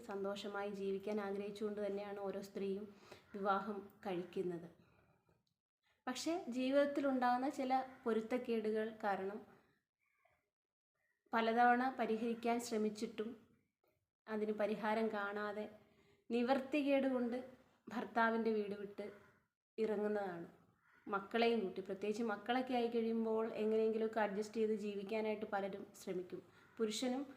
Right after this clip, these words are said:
അങ്ങനെ തന്നെയാണ് കേട്ടോ. സ്ത്രീയെ മാത്രം ഇതാക്കി പറയല്ല, പല പുരുഷന്മാരും അങ്ങനെ ഉണ്ടാവും. പക്ഷേ പുരുഷൻ്റെ ഒരു, ഉം, പ്രത്യേകത എന്ന് പറഞ്ഞാൽ പുരുഷൻ ആ വീട് വിട്ട് ഇറങ്ങേണ്ട ആവശ്യം വരുന്നില്ല. കാരണം അത് അവൻ്റെ വീടാണ്,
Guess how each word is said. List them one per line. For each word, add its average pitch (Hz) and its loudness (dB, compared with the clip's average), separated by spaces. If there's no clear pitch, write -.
അങ്ങനെ 262 2
തന്നെയാണ് 240 2
കേട്ടോ. 202 0
സ്ത്രീയെ 202 -4
മാത്രം 214 -4
ഇതാക്കി 208 -2
പറയല്ല, 202 -4
പല 269 4
പുരുഷന്മാരും 247 0
അങ്ങനെ 208 2
ഉണ്ടാവും. 180 -6
പക്ഷേ 214 -6
പുരുഷൻ്റെ 262 0
ഒരു, 269 2
ഉം, 196 -4
പ്രത്യേകത 220 0
എന്ന് 226 4
പറഞ്ഞാൽ 202 -2
പുരുഷൻ 247 4
ആ 254 8
വീട് 254 2
വിട്ട് 240 2
ഇറങ്ങേണ്ട 214 2
ആവശ്യം 208 2
വരുന്നില്ല. 196 -4
കാരണം 196 -4
അത് 226 -4
അവൻ്റെ 214 0
വീടാണ്, 202 -2